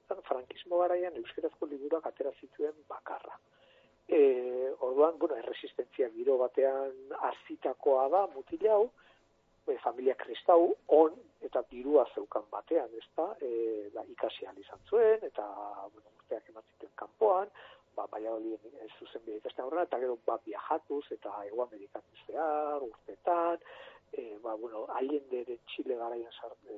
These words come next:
ibili izan, eta bar, eta, bueno, gero etan sartu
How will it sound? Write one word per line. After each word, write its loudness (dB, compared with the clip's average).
ibili -16
izan, -2
eta -2
bar, 0
eta, 8
bueno, 10
gero 10
etan 2
sartu -10